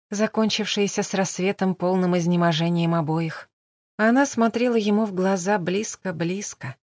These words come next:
видела их изменчивую темную серость, эти маленькие темно-синие крапинки, и понимала, что сейчас вот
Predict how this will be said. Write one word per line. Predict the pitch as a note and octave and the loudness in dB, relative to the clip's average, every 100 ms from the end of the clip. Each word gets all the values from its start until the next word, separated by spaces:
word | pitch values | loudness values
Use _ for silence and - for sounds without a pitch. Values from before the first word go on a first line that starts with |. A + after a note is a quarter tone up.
| _ - | _ -4
видела | G3 A3+ G#3 G3+ | 2 4 4 4
их | G3+ - | 2 0
изменчивую | F#3 F#3 G3 G3+ G#3 F#3 F3+ | -2 0 2 0 -2 -2 -4
темную | - F#3+ F#3+ F3+ F3 E3 | -2 -2 -2 0 -2 -2
серость, | - - F#3+ G3 - - - _ _ _ _ _ _ - | -2 -4 -6 -8 -8 -8 -12 _ _ _ _ _ _ 0
эти | A3+ A3 - | 2 2 2
маленькие | G#3 G3+ A#3 B3 A#3+ A3+ A3 G#3+ | 2 2 2 2 2 2 0 0
темно-синие | - A3+ A3+ G#3+ G3+ - A3+ G#3+ G3 F#3 | 0 -2 0 0 0 0 -2 0 0 0
крапинки, | - F#3 G#3 G3 F#3 F3+ - _ _ _ - | -2 -4 -4 -4 -6 -8 -12 _ _ _ -6
и | A3+ | 0
понимала, | A3+ A3+ A#3 A#3 A3 | 2 4 2 2 -2
что | - | -4
сейчас | G3+ G#3 - A3 G#3 | -4 -4 -4 -2 -2
вот | F#3+ G3 | -2 -4